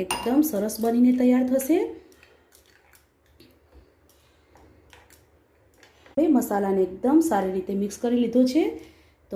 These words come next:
હવે આપણે શાક બનાવી લઈશું. ગેસ ઉપર આપણે કઢાઈ ગરમ કરવા માટે મૂકી દીધી છે અને કઢાઈ પણ આપણી એકદમ સરસ ગરમ થઈ ગઈ છે. તો આપણે બે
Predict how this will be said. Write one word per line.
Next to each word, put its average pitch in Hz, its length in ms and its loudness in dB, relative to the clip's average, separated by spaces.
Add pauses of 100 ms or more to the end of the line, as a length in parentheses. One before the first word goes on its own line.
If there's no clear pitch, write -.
હવે 185 180 -4
આપણે 262 220 -2 (180)
શાક 208 240 -4
બનાવી 262 340 2
લઈશું. 285 340 0 (560)
ગેસ 214 220 -6
ઉપર 208 240 -8
આપણે 233 220 -2 (120)
કઢાઈ 202 300 -4
ગરમ 214 240 -6
કરવા 226 220 -2
માટે 233 220 -6
મૂકી 247 260 -8
દીધી 262 280 -2
છે 330 100 4 (540)
અને 226 140 -4 (120)
કઢાઈ 202 300 -6
પણ 208 160 -8
આપણી 214 260 -10
એકદમ 254 280 -2 (100)
સરસ 208 320 -8
ગરમ 220 240 -4
થઈ 247 180 -6
ગઈ 262 200 0
છે. 339 100 2 (500)
તો - 120 -16
આપણે 277 340 0
બે 226 80 -2